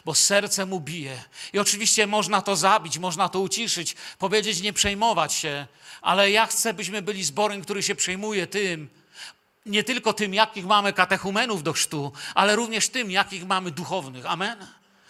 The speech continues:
Jak, czy duchownych, czy, czy, czy usługujących, powiem lepiej, bo duchowni to może gubić kogoś to słowo. To jest ważne, kto dla nas dra-, gra,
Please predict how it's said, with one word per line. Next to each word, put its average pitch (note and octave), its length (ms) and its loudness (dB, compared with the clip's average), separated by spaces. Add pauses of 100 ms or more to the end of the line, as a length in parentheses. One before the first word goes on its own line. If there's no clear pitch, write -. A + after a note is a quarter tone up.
(160)
Jak, F#3+ 280 0
czy F#3 140 -4
duchownych, G3 480 0
czy, D#3+ 180 -4
czy, D#3 160 -6 (200)
czy E3 300 -6
usługujących, G#3+ 720 2
powiem D#3 280 -2
lepiej, D#3 240 0
bo C#3+ 100 -8
duchowni C#3+ 440 -4
to B2+ 160 -10 (300)
może C#3+ 280 -4
gubić D3+ 380 -6
kogoś B2 280 -10
to E3 100 -14
słowo. - 480 -16 (680)
To B3 120 6
jest A3+ 220 8
ważne, F#3 420 4
kto - 140 -6
dla F#3+ 180 4
nas F#3+ 220 2
dra-, F#3 340 2
gra, F3 540 0